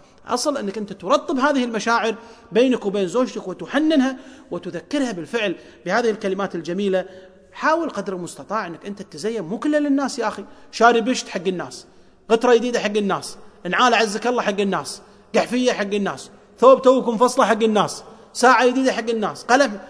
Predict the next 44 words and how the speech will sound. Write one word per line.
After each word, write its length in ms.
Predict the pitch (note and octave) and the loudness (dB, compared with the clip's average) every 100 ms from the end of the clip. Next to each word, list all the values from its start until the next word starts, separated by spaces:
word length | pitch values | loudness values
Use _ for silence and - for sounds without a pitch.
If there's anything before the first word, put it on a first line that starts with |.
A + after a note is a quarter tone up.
| - | -4
يا 80 | G#3 | -2
أخي 140 | G#3 | 0
ما 140 | G3 C4 | 0 4
مرة 360 | D4+ C#4 G3+ - - | 4 4 4 -2 -6
قلت 160 | G3+ G#3 | -4 2
لها: 120 | C4 | 4
'والله 340 | A#3+ A#3 G#3+ A3+ | 4 4 2 0
أنا 100 | F#3+ | 0
كاشخ 360 | G#3+ A#3 G#3 | -2 -4 -6
علشانك'؟ 540 | D#3 D#3 C#3 C3+ F#3+ - - - | -6 -8 -10 -12 -14 -18 -20 -16
إيش 80 | - | -8
دعوة 280 | C4 C#4 G3+ | -8 -6 -12
يا 100 | G3+ | -14
أخي؟ 180 | - _ - - | -20 _ -16 -2
مو 120 | G3 | 2
زوجتك 380 | C4 A3+ F#3 F3+ | 2 0 0 -2
هذه؟ 140 | F3+ - - - | -4 -6 -10 0
مو 80 | |
مسكينة 380 | B3+ C#4+ - C#4+ | 2 2 0 0
كل 140 | - A#3 | 0 0
مرة 200 | C4 A#3+ | 2 2
قاعد 180 | F#3 | -2
تكشخ 380 | - A3 G#3+ A#3 | -6 -6 -6 -4
علشانك؟ 380 | F3 D3+ E3 G#3+ - - - | -6 -4 -8 -8 -14 -20 -12
يا 40 | |
أخي 160 | E3+ C#4 | -6 -6
كشخ 300 | - D#4 - | -4 -6 -4
علشانها، 400 | C#4 C4+ C4+ A#3+ - - | -4 -2 -4 -6 -12 -10
شو 100 | - | -2
المشكلة؟ 380 | F4 D4 - G#3+ - - - | 0 0 -2 -10 -12 -20 -2
قولها: 140 | G#3+ | 0
'طال 180 | F#3 E3 | 2 -2
عمرك 240 | D3 E3+ D#3+ | -6 -8 -6
وأنا 160 | E3 | -6
صراحة 440 | F3 F3+ E3 D3 C#3+ D#3+ | -4 -2 -2 -4 -8 -6
معزتك 540 | E3+ E3+ D#3+ F3+ C4 - - - | -2 -2 -4 -4 -6 -6 -20 -4
اليوم 400 | G3+ G#3 C4 A#3+ | 0 6 6 6
شاري 440 | F#3 B3 B3+ G#3 E3+ - - - - | 4 4 4 4 -2 -8 -20 -10 2
هالدشداشة 720 | A#3 G#3 G3+ E3+ C#4 A#3+ A#3+ | 4 4 0 4 6 6 4
هذه 280 | B3+ D4 C#4+ | 4 4 2
علشانك، 420 | C4 G#3 G3 D#3+ - - | 0 0 -4 -8 -14 -20
شاري 320 | - C#4 D#4 C4+ | 2 6 6 6
هالغترة 400 | C4 D4 D4+ D4 | 4 2 0 2
علشانك، 460 | C#4 A3+ A#3 G3 | 2 2 -2 -6